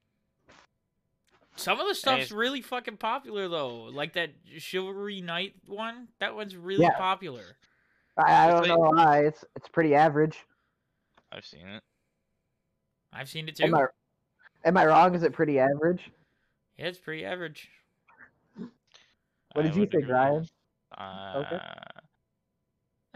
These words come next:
Speaker 2: it's probably pretty <laughs> average.
Speaker 3: Dude, my
Speaker 2: It's been a
Speaker 3: favorite part of,
Speaker 2: while.
Speaker 3: of watching that is when we were in Discord and the chick was like,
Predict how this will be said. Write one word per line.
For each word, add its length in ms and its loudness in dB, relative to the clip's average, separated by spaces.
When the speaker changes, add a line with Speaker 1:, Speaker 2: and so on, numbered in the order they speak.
Speaker 2:
it's 140 -20
probably 400 -6
pretty 380 -14
<laughs> 160 -6
average. 460 -6
Speaker 3:
Dude, 100 -4
my 100 2
Speaker 2:
It's 80 -2
been 60 2
a 60 6
Speaker 3:
favorite 160 2
part 240 0
of, 60 -2
Speaker 2:
while. 160 -4
Speaker 3:
of 120 -4
watching 440 -2
that 300 -8
is 200 -10
when 380 -4
we 80 -4
were 140 2
in 160 -2
Discord 640 -2
and 180 2
the 60 2
chick 340 0
was 160 4
like, 300 4